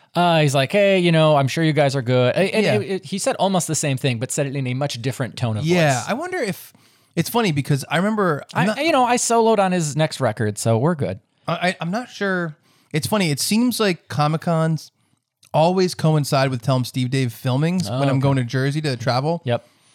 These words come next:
Speaker 2: So I don't know if it was the next day or a couple days later, but I had to go to Jersey right after that. And
Speaker 1: Right.
Speaker 2: Brian, I was talking to Brian Johnson. He's like, he's like, "So what happened with Meatloaf?" You know, 'cause
Speaker 1: Yeah.
Speaker 2: he, he heard about it from probably, like, something, some post on Instagram that I
Speaker 1: Right.
Speaker 2: made or something like that.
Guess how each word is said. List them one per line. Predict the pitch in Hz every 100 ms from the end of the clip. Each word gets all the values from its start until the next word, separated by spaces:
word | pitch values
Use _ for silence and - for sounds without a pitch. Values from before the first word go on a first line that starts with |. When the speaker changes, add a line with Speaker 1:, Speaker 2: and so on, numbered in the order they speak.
| _
Speaker 2:
So | -
I | 156
don't | 202
know | 277
if | 233
it | 185
was | 151
the | 143
next | 147 -
day | 175 165
or | 143
a |
couple | - 143
days | 139 131
later, | 135 131
but | 120
I | 127
had | 165
to |
go | 156
to | 127
Jersey | 117 131 123
right | 117 113
after | 113 113
that. | 110 107
And | 107 110
Speaker 1:
Right. |
Speaker 2:
Brian, | 117 123 123
I | 113
was | 117
talking | 131
to | 117
Brian | 117 113
Johnson. | 120 117 113 110
He's | 117
like, | 117 110 _ _ _ _ _ _ _ -
he's | 131
like, | 143
"So | 185
what | 202
happened | 214 208
with | 226
Meatloaf?" | 262 165 143 120 - -
You | 156 139
know, | 135 127
'cause | 117
Speaker 1:
Yeah. | 98
Speaker 2:
he, | 135 131
he | 147
heard | 139 147
about | 131 120 117
it | 113 - _ _ _ _ _ _ _
from | - 139 131 117
probably, | 147 143
like, | 120 110 - -
something, | 147 135
some | 127 147
post | 139 139 131
on | 123
Instagram | 120 - 113 110 107
that |
I | 110
Speaker 1:
Right. | 101
Speaker 2:
made | 117
or |
something | 110 147
like | 113
that. | 113 104